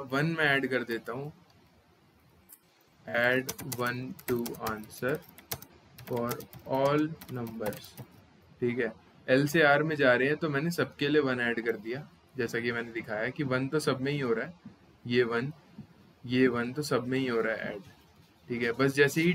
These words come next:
टेन आया, तो एक वन और ऐड हो गया, फिर ऐसे ही ट्वेंटी में टेन के जितने ही मल्टीपल्स हैं, उसमें एक वन और ऐड हो गया। फिर जैसे ही वो टेन में एक और ज़ीरो ऐड हुआ, तो number of ones जो है वो फिर से बढ़ गए।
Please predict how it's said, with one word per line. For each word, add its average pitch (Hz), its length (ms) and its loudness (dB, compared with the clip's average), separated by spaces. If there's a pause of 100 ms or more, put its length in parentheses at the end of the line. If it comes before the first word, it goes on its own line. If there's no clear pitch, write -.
टेन 151 200 6
आया, 156 260 6 (680)
तो 170 200 -4
एक 160 220 4
वन 151 180 4
और 135 200 6
ऐड 127 180 6
हो 117 120 0
गया, 127 200 -4 (480)
फिर 131 120 4
ऐसे 131 220 2
ही 147 80 0
ट्वेंटी 139 440 2
में 143 140 -2
टेन 139 240 0
के 143 120 0
जितने 135 280 -6
ही 139 60 -4
मल्टीपल्स 139 600 -2
हैं, 147 80 -2
उसमें 143 320 -8
एक 139 300 -2
वन 131 180 -2
और 117 200 0
ऐड 113 140 0
हो 110 100 -4
गया। 123 220 -12 (840)
फिर 165 160 2
जैसे 165 340 2
ही 185 140 2
वो 175 180 0
टेन 165 260 2 (160)
में 175 100 -4
एक 143 220 -2
और 165 180 4
ज़ीरो 147 260 4
ऐड 131 240 4
हुआ, 135 240 -4 (1160)
तो 151 160 4
number 139 460 2
of 156 180 4
ones 147 300 0
जो 143 100 2
है 151 140 2
वो 165 140 -4
फिर 135 180 2
से 151 160 2
बढ़ 117 180 2
गए। 117 220 -6